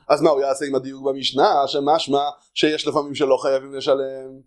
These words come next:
אה, רבי יוחנן, אתה סובר שכל מקרה יוצא בדיינים, אפילו אם זה היה ברצון? מה הוא יעשה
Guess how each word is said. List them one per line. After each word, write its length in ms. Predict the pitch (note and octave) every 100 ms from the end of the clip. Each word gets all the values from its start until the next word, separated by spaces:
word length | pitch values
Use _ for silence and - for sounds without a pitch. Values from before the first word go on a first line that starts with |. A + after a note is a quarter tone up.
| - -
אה, 320 | D3 F#3 F#3 G#2+
רבי 220 | B2 C#3
יוחנן, 440 | F3+ E3+ E3 F#3 B3
אתה 200 | D3+ F3+
סובר 600 | G3+ F#3 D3+ A3 A3 F#3 C3 _
שכל 520 | - F#3 - - E3+ A3+
מקרה 240 | - C4+
יוצא 200 | C#4+ D4+ D4
בדיינים, 480 | D4+ D4+ D#4 C4 - _ _ D#3
אפילו 360 | - G#3+ B3+
אם 60 | G#3+
זה 100 | E3
היה 120 | F3
ברצון? 540 | A3 D#3+ - A#3+ D4 -
מה 140 | C3 C#3
הוא 120 | B2
יעשה 260 | C#3+ C#3+